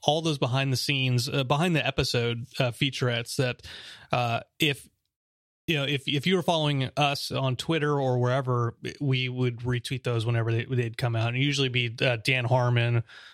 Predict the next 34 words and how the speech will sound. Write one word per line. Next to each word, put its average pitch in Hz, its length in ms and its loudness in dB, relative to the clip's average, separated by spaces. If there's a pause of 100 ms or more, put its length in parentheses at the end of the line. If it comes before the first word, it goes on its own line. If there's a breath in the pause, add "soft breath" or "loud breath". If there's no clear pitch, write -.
(140)
uh, 120 500 2
maybe 127 640 2
a, 131 160 -2 (160)
a 135 60 2
writer 123 420 0
or 117 80 2
director 120 460 0
from 139 220 0
that 120 180 0
episode 120 640 -2 (240 loud breath)
with 160 220 2
clips - 480 -4
from 147 200 0
the 123 80 2
episode 120 460 -2
talking 123 420 0
about 113 260 0
it 117 100 -2
more 117 240 2
in, 107 140 -2 (180)
more 123 220 2
in 110 120 -2
depth. 113 420 -4 (560 loud breath)
And, 135 520 2
uh, 123 380 0 (840)
that's, 156 380 2
that's 156 220 2
essentially 170 420 0
what's 139 200 2
on 135 180 2
the, 131 200 2
on 147 160 2
the 120 80 2
Blu-ray 135 520 2